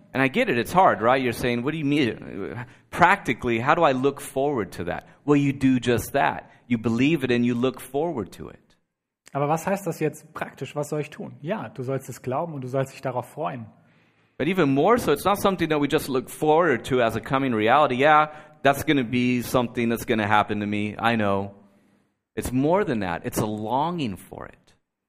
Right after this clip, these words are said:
Speaker 2: Aber es ist mehr als das. Mehr als nur zu sagen, „Ja, das wird dann irgendwann kommen und es wird schön sein“, sondern wir sollen uns danach sehnen.
Speaker 1: That we are to be looking forward to this, and even in our hearts, we are to be longing for that day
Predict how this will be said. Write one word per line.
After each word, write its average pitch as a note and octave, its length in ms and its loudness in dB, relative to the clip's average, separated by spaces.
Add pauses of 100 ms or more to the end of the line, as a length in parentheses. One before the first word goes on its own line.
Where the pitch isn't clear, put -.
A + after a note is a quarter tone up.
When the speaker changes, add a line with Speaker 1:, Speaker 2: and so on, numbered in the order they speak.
(340)
Speaker 2:
Aber C3+ 180 -2
es C#3+ 160 -4
ist C3+ 160 -12
mehr D#3+ 240 -2
als A#2+ 200 -10
das. - 220 -12
Mehr D#3+ 180 2
als C#3+ 180 -4
nur C3+ 80 -4
zu B2+ 140 -10
sagen, A#2+ 340 -6
„Ja, G3 240 -4
das D#3 160 -10
wird D3+ 160 -4
dann C#3 100 -4
irgendwann C3 340 -4
kommen G3+ 280 -4
und B2+ 80 -8
es B2 120 -14
wird B2 140 -8
schön E3 240 -4
sein“, C3 240 -6 (280)
sondern C#3+ 320 -4
wir B2+ 80 -4
sollen C3+ 200 -2
uns B2 160 -10
danach B2 240 -8
sehnen. A#2+ 480 -6 (140)
Speaker 1:
That C3 120 0
we D3 140 2
are D3+ 80 2
to C3 80 -2
be B2+ 140 0
looking C#3 580 0
forward A2+ 460 0
to A#2+ 80 -6
this, A2+ 420 0 (500)
and B2 200 -2 (140)
even F#3+ 340 0
in D#3 100 0
our B2 160 2
hearts, C#3+ 560 -2
we C#3 80 0
are C3 100 2
to A#2+ 60 -6
be B2 140 -2
longing B2+ 720 0
for A2+ 240 -4
that G#2+ 300 -2
day B2+ 420 0